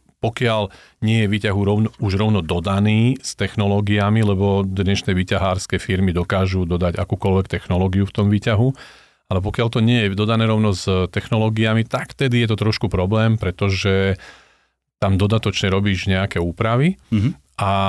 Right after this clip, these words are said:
Speaker 1: to nie je len tak, že prídeš a vyvrtaš dieru a namontuješ tam nejaký podladový reproduktor. Až takto jednoducho to nejde. Áno, die-, vrtať diery sa tam dajú, ale po dohode s dodávateľom výťahov a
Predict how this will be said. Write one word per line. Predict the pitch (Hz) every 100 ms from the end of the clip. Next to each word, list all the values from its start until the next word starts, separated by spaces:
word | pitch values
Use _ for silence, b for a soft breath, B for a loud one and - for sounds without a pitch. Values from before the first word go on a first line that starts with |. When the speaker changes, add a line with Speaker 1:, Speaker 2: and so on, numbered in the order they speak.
| 98 95 95
Speaker 1:
to | - 87
nie | 101
je |
len | 101 90
tak, | 87 95
že |
prídeš | 92 101 101 101
a | 90
vyvrtaš | 87 101 101 98 92
dieru | 90 101 107
a | 101
namontuješ | 92 92 98 104 98
tam | - 151
nejaký | 135 - 117
podladový | 101 117 120 123 131 120
reproduktor. | 113 120 131 127 - 147 - -
Až | - -
takto | 135 131 135
jednoducho | 117 117 113 117 135
to |
nejde. | 98 92 104 123 131 B B
Áno, | 107 120
die-, | 110 113
vrtať | 110 101 120 131
diery | 101 104 120
sa | 131
tam | 123 104
dajú, | 82 87 120
ale | 117 101
po | 95 90
dohode | 98 104 95
s | 120
dodávateľom | 101 110 82 139 117 117 110 101
výťahov | 101 104 107 104 107 107 110 113
a | 98 92 92